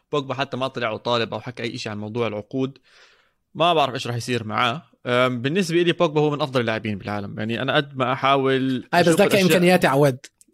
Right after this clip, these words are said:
Speaker 1: آه.
Speaker 2: أنت بتقول كإمكانيات، وأنا هتفق معاك وكل الناس تتفق معاك، بس بروفيشناليزم وك-، ك-،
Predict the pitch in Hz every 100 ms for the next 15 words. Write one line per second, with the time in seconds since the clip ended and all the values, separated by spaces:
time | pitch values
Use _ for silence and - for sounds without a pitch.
0 | - 147 147 170 151 190 185 143 151 139
1 | 135 117 - 143 175 170 170 180 147 160
2 | 160 165 156 156 - 151 165 117 - _
3 | _ _ 151 143 156 - 139 175 175 160
4 | 165 180 190 - _ _ _ 147 135 131
5 | 131 135 131 131 131 131 - 135 135 131
6 | 127